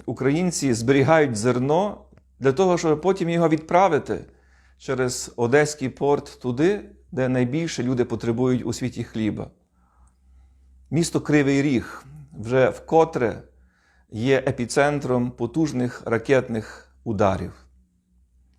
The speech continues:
Постраждало місто Запоріжжя. На Миколаївщині, е, загинуло, е, багато людей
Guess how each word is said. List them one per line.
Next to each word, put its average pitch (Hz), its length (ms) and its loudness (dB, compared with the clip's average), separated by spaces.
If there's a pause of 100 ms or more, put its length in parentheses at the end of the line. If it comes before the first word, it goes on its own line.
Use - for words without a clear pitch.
(540)
Постраждало 139 580 4
місто 160 320 -4
Запоріжжя. 131 720 -4 (1200)
На 139 100 4
Миколаївщині, 143 1120 0 (800)
е, 107 260 -8 (120)
загинуло, 143 840 2 (160)
е, - 40 -18 (180)
багато 135 420 -2
людей 131 540 0